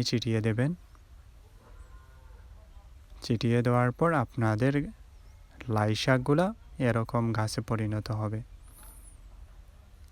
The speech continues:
এই দেখেন কত সুন্দর আমার বাগানটা হয়েছে। বড় বড় লাই শাক যেভাবে প্যাকেটে ছিল, সেভাবেই আরও বড় হবে। এখন গাছের বয়স,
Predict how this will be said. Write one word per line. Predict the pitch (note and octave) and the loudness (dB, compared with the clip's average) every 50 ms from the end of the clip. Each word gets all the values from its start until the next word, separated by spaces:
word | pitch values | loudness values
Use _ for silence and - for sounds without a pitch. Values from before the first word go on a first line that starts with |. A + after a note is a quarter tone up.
| - - - | -20 -6 -4
এই | B2+ | -2
দেখেন | A#2 A#2 A2+ A#2 A2+ A2+ | -2 0 -2 -2 -4 -2
কত | - - A#2+ - | -2 -4 -4 -4
সুন্দর | C3 - - B2+ A#2+ A#2+ B2+ C3+ | -2 0 2 2 4 4 4 4
আমার | C#3 C3+ A#2 A2 A2 A2 A2 A2 | 4 2 2 2 4 4 2 2
বাগানটা | G#2+ A2 A2 G#2+ A2 A2 A2 - A#2+ A#2 | 2 0 0 2 0 0 0 0 0 2
হয়েছে। | A2+ A2+ A2 G#2+ - - D#3 F3+ - - - - - - - - - - - - - - - - - - - - - - - - - - - - - - - - - - - - - - - - - - - - - - - - - - - - - - - - - - - - - - - B2 | 2 2 0 0 2 0 0 0 -2 -10 -20 -20 -20 -20 -20 -20 -20 -20 -20 -20 -20 -20 -20 -20 -20 -20 -20 -20 -20 -20 -20 -20 -20 -20 -20 -20 -20 -20 -20 -20 -20 -20 -20 -20 -20 -20 -20 -20 -20 -20 -20 -20 -20 -20 -20 -20 -20 -20 -20 -20 -20 -20 -20 -18 -18 -20 -20 -20 -20 -10 -4 2
বড় | A2+ A2 A2 A2 A2 A#2+ | 4 4 6 6 4 4
বড় | C3 B2+ C3 C3 C3 C3 | 2 2 4 4 4 4
লাই | B2+ B2 A#2 A2 A2 A2 | 4 4 4 4 2 2
শাক | - - C#3 C#3 D3+ - - - - - - - - - - - - | 0 0 0 0 0 -2 -6 -18 -20 -20 -20 -20 -20 -20 -20 -16 -4
যেভাবে | - A#2+ G#2+ A2+ A#2 A#2+ B2 B2+ - | -2 0 2 4 2 2 2 0 2
প্যাকেটে | - A#2 A2 - - - - C3+ | 2 2 2 2 0 2 2 0
ছিল, | B2 - A#2+ A#2 C3 D3+ F3 F3 - - - - - - - - - - - - - - - - - - - - - - - - - - - - - - | 0 2 2 2 2 0 -2 -6 -12 -20 -20 -20 -20 -20 -20 -20 -20 -20 -20 -20 -20 -20 -20 -20 -20 -20 -20 -20 -20 -20 -20 -20 -20 -20 -20 -20 -16 -12
সেভাবেই | - - - B2 A2+ A2 A#2 A#2+ A#2+ C3 C3+ C#3+ D#3 F3 - - - | -12 -4 0 0 4 6 4 4 6 4 2 2 2 0 -6 -2 2
আরও | A#2+ A2+ A2 A2+ A#2+ C3 | 4 4 6 6 6 4
বড় | B2+ A#2+ A#2 A2 A2+ | 6 6 4 4 4
হবে। | A#2 B2 A#2 A2+ C3+ E3 F3+ - - - - - - - - - - - - | 4 2 2 2 2 0 0 -4 -12 -20 -20 -20 -20 -20 -20 -20 -20 -14 -8
এখন | - C3 G#2+ - - A#2+ A#2+ A#2+ A2+ | -6 -6 -2 0 0 2 2 2 0
গাছের | - A#2 G#2+ - - B2+ A#2+ | 0 0 -2 2 0 0 2
বয়স, | A2+ A2+ A2+ A#2+ C3+ D3+ | 2 2 2 2 2 -2